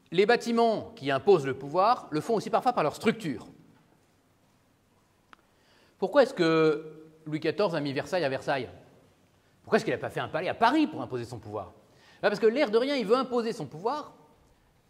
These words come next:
mais au fond, à Versailles, ils veulent l'imposer aux autres nobles,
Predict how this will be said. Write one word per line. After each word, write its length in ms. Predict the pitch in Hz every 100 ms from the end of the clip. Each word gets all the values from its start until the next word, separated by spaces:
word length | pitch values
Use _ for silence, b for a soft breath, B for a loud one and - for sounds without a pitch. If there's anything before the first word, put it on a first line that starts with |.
| _ -
mais 260 | 196 196
au 120 | 196
fond, 160 | 196 277
à 80 | 233
Versailles, 300 | 185 277 285
ils 60 |
veulent 140 | 190 190
l'imposer 720 | 196 196 196 175 190 185 -
aux 140 | 135 123
autres 220 | 135 147
nobles, 380 | 147 202 330